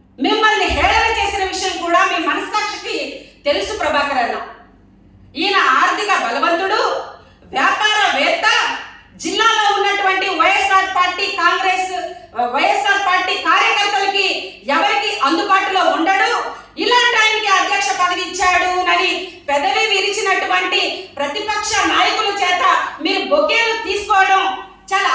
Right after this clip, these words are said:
ఆశ్చర్యాన్ని కలుగజేస్తూ ఉంది ప్రభాకర్ అన్న. పెద్దలుగా మీరంటే మాకు ఎప్పటికీ గౌరవమే, కానీ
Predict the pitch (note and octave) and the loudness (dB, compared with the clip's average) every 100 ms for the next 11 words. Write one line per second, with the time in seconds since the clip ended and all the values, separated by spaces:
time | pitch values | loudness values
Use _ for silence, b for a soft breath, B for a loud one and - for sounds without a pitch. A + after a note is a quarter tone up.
0 | - - - A#4+ A#4 A4 G4+ F4 E4+ E4+ | 2 0 -2 -2 -2 -2 0 -2 -2 0
1 | D#4+ D#4+ E4 C#4+ C#4+ C#4 C4 A#3+ B3 A#3 | 0 0 -2 -2 -2 -2 -2 -2 -2 -2
2 | A3 G3+ - - - - - - - - | -4 -6 -8 -16 -20 -20 -20 -20 -20 -20
3 | - - - - - - - - - - | -20 -20 -20 -20 -20 -20 -20 -20 -20 -20
4 | - - - - - C4+ C#4 F4+ F#4+ F#4 | -20 -20 -20 -20 -10 -8 0 2 4 4
5 | F#4 F4+ F4 E4+ F4 F4+ E4 E4+ E4 E4+ | 2 4 4 4 4 2 2 2 2 0
6 | E4+ G#4 G#4 G#4 G4 G4 G4+ G4+ G4+ G4+ | 0 -2 -2 -2 2 2 2 2 2 2
7 | G4+ G4+ G4+ - - - _ - - - | 0 -2 -6 -16 -20 -20 _ -20 -20 -20
8 | - - - - F#4 G#4 | -20 -20 -20 -4 0 0